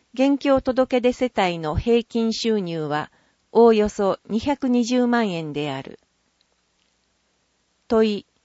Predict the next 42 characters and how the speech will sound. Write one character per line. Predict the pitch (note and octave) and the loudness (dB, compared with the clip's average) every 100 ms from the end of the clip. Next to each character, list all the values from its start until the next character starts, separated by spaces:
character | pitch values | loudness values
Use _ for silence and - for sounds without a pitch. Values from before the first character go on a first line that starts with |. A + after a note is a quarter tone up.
| _ _ | _ _
ひ | - - | -20 -4
と | D4 | 0
り | C#4+ | 2
親 | C#4 C#4 | 2 0
家 | - C#4 | -2 -4
庭 | A#3+ G#3 | -2 0
が | E3 | 0
自 | E3 F3+ | -2 -2
立 | G#3 A#3 A3+ | -2 -4 -8
す | - | -4
る | A#3 | -4
た | A#3 A3 | -2 -2
め | G#3 | -2
の | F3+ E3+ - _ _ _ | -4 -6 -8 _ _ _
養 | - C4 C#4+ | 0 2 2
育 | C4+ D4+ | 0 -4
費 | B3 | -4
の | G3 F#3 | -4 -4
確 | B3+ B3 | -4 -2
保 | A#3 F#3+ | 0 0
に | F3+ E3+ | -2 -6
つ | - | -4
い | F3+ E3 | -4 -4
て、 | E3 D#3+ - _ _ _ _ - | -4 -4 -6 _ _ _ _ -2
約 | A#3 A#3 G3+ F3+ - | 0 0 0 -2 -2
七 | G3+ B3+ D4 | 0 2 2
十 | B3 G#3 | 2 0
五 | F3+ | 0
パ | G3+ B3 | -2 0
ー | A#3+ | 0
セ | - A#3+ | -2 -4
ン | A3 | -4
ト | E3+ | -6
の | E3 D#3 - _ | -6 -6 -8 _
五 | - | -6
百 | G3+ C#4 C#4 C4+ | -2 -2 -2 -2
三 | D4 C#4 | -2 0
十 | A#3 F#3 E3 | 0 -2 -2
五 | F#3 | -2
世 | B3 A#3+ | -2 -2
帯 | F#3 E3 D3+ | -2 -2 -2
は、 | D#3+ | -4